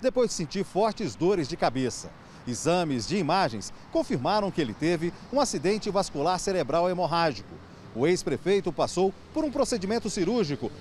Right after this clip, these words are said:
para conter a hemorragia. Desde então, o estado de saúde passou a oscilar entre idas e voltas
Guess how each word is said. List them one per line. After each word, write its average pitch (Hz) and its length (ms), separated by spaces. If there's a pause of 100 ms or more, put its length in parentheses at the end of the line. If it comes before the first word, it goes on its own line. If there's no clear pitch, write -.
para 240 180
conter 214 440
a 202 80
hemorragia. 156 680 (380)
Desde 151 320
então, 175 340 (220)
o 294 80
estado 226 380
de 156 80
saúde 208 420
passou 226 420
a 220 60
oscilar 175 500 (220)
entre 151 300
idas 233 360
e 254 60
voltas 208 500